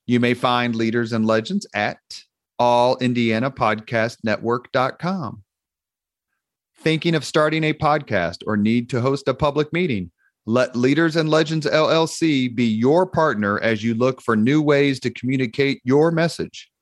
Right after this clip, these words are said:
Please contact Chris Spangle and me at leaders and legends dot net. Thank you for joining us on the Leaders and Legends podcast. Our guest today is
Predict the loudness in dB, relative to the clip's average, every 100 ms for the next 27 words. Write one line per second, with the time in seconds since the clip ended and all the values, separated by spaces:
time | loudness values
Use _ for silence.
0 | _ _ _ _ _ _ 0 0 -2 -4
1 | -4 -2 -4 -4 -2 -2 -2 -2 -2 0
2 | 0 0 0 0 0 -4 -4 -2 -4 -6
3 | -20 _ _ _ _ -4 0 2 2 -2
4 | -2 -2 2 0 -2 -6 -6 -4 -2 -2
5 | -2 -4 -4 -12 _ _ _ _ _ _
6 | _ _ _ _ _ _ _ _ _ -2
7 | -2 0 0 0 2 2 2 0 0 -2
8 | 0 2 2 4 2 2 2 2 -2 -4
9 | -2 -2 -2 -2 -2 -6 -14 _ -4 0
10 | 0 -2 -4 -2 0 0 0 -2 -2 -2
11 | -6